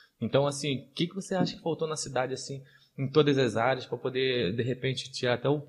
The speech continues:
o, o, o povo um pouco dessa, né, dessa vibe ruim?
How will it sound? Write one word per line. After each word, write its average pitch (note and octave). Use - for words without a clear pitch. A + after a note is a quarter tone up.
o, -
o, A2
o G#2+
povo A#2
um A2
pouco A#2
dessa, A2+
né, G#2+
dessa -
vibe A2+
ruim? G#2